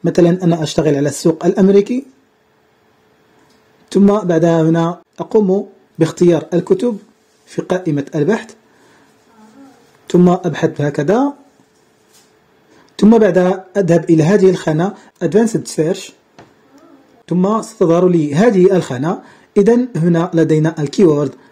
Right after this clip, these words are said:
أختار مثلًا النيتش الذي أحبذ الاشتغال عليه، مثلًا coloring books، ثم أضع هنا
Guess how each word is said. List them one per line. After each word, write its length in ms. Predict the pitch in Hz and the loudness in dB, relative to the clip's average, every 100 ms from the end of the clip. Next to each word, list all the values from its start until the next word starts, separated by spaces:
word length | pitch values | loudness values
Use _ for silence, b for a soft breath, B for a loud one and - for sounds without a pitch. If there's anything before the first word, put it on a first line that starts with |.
| b | b
أختار 320 | 202 - 233 | -8 -2 0
مثلًا 400 | 240 247 269 226 226 B B | 2 2 2 2 -2 B B
النيتش 440 | 202 214 262 - - | 4 6 6 2 -2
الذي 340 | 240 226 185 - | 2 2 2 0
أحبذ 400 | 196 233 170 180 190 - | 0 0 0 0 0 -2
الاشتغال 540 | 214 - 202 185 226 | -2 -2 0 0 2
عليه، 320 | 160 160 214 208 B B | 2 2 2 0 B B
مثلًا 420 | 208 196 180 226 - - - - - - | 0 2 2 2 -2 -14 -20 -20 -10 0
coloring 400 | 247 202 175 160 | 2 4 2 2
books، 380 | 147 180 - - - - - - _ _ - - - - - - b b b b b b b | 0 0 -6 -18 -20 -20 -20 -20 _ _ -20 -20 -20 -20 -20 -20 b b b b b b b
ثم 220 | 240 240 240 254 - - _ _ - | 2 4 4 0 -6 -20 _ _ -2
أضع 260 | 180 190 185 | 0 2 2
هنا 500 | 175 180 185 185 | 2 2 2 -2